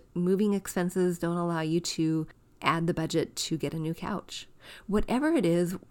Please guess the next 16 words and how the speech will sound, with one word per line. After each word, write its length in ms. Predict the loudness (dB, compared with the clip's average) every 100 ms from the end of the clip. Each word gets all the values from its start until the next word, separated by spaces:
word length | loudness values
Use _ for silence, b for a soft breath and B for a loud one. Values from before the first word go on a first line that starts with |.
| -4
why 400 | -2 0 0 0
ever 520 | 0 -2 0 0 -2 -4
it 160 | -4
is 460 | -2 -4 -4 -6 -12 -16
that 180 | -6 -4
you 220 | 0 0
ha-, 220 | 0 -8 -14 _
are 120 | -8 -8
bound 540 | -12 -2 2 4 2 2
by 160 | 0
this 180 | -2 -4
anchor 260 | -4 -4 -6
piece 300 | -2 -2 -2
of 140 | -8
the 60 | -10
couch, 560 | -4 -4 -4 -6 -12